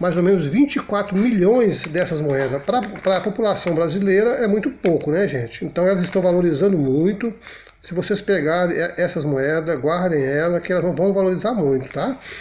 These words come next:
Elas é feita de cubro níquel, elas não garram em, em ímã, tá? As de hoje são feitas de aço inoxidável. E agora também tem a do ano dois mil. Tá vendo aí, gente? A do ano dois mil é mais valiosa ainda aqui, ó.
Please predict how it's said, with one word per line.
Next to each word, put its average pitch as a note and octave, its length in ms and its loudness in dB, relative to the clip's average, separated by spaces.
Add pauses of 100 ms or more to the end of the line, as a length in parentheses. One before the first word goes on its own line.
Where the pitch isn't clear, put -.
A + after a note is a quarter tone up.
(340)
Elas E3 140 0
é F3+ 80 0
feita F#3 180 0
de E3 120 -2
cubro F#3 300 0
níquel, F#3+ 360 0 (400)
elas F3 200 0
não A3+ 180 2
garram D#3+ 340 0
em, A#3+ 160 4 (180)
em A3 300 4
ímã, A#3 200 0 (140)
tá? F#3 260 -2 (500)
As G3+ 200 0
de G#3+ 100 2
hoje G#3 300 6
são G#3 100 0
feitas F3+ 220 0
de F#3 140 0
aço F#3+ 380 -2
inoxidável. G3 760 0
E E3 60 0
agora E3+ 200 2
também F3+ 180 0
tem G3 120 2
a G3 60 2
do F#3+ 120 2
ano G3 140 4
dois G3 260 2
mil. D3 360 0 (360)
Tá - 80 -14
vendo D3+ 160 -2
aí, G3 140 0
gente? B2 320 -8
A F#3 140 0
do F#3+ 160 2
ano F3+ 240 2
dois F3+ 240 4
mil F#3+ 420 0
é F3 140 0
mais G3 260 2
valiosa B3+ 480 2
ainda D#3 300 0
aqui, B2 160 -4
ó. B2+ 120 -2